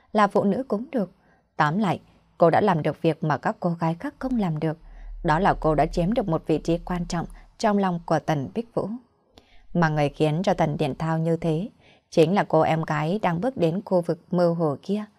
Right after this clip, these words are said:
Trước kia Tần Bích Vũ đọc lời thề thì đáy lòng cũng đã quyết định một đời một kiếp chỉ có cô mà thôi.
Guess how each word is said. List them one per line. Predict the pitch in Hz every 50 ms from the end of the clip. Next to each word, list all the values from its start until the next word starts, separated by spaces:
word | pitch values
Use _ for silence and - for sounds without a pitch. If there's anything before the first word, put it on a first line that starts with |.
| _ _ _ _ _ _ _ _ _ _ _ _
Trước | - 208 214 208
kia | - 175 170 165 160
Tần | 160 160 139 131
Bích | 135 214 - -
Vũ | 175 208
đọc | 233 226 180 175 -
lời | 160 160 151 147 -
thề | 165 160 151 156 156 _ _ _ _ _ _ _
thì | - 233 214 208
đáy | 208 240
lòng | 294 294 247 190 185
cũng | - 170 190
đã | 202 185 -
quyết | - - 320 - _
định | - 175 - - - _ _ _ _ _ -
một | 170 160 143 -
đời | 160 151 147
một | 165 160 143 139 - -
kiếp | 240 285 - -
chỉ | - 190 156 143
có | - 151 151 156
cô | - 175 170 165
mà | 165 160 139 147 - -
thôi. | 190 202 202